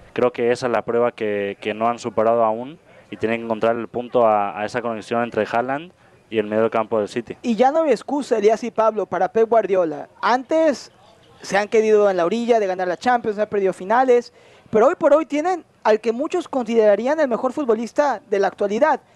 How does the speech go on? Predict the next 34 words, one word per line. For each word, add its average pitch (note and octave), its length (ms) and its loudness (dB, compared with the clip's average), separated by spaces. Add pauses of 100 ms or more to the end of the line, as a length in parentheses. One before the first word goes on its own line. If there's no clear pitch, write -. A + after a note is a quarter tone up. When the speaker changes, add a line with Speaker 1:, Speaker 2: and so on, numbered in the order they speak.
(140)
Speaker 2:
Mbappé G3 460 2
o B3 120 4
Haaland, A3+ 380 2
esa F#3+ 160 -8
es A3 60 -10
la F#3+ 100 0
nueva, G3 460 2
eh, F3 280 -4
conversación. F#3+ 640 -4 (300)
Ya B3+ 220 0
con E4 200 -4
un E4+ 120 -8
tipo B3+ 340 -2
como G3 260 -6
Haaland, A#3 380 0
Pablo, D4 460 0 (380)
Pep C4+ 160 2
Guardiola D4+ 380 2
no D4 120 0
tiene C#4+ 300 -4
ninguna B3+ 500 -4
excusa D#4 520 2
para A3+ 220 -4
no B3 140 -4
ganar A#3+ 240 2
la F3+ 100 0
Champions C4+ 560 -4
y A#3+ 80 -8
para G3+ 220 0
no A3+ 100 -2
salir C4+ 300 -4
campeón G#3 420 0
de A3+ 60 0
Inglaterra. F#3+ 580 2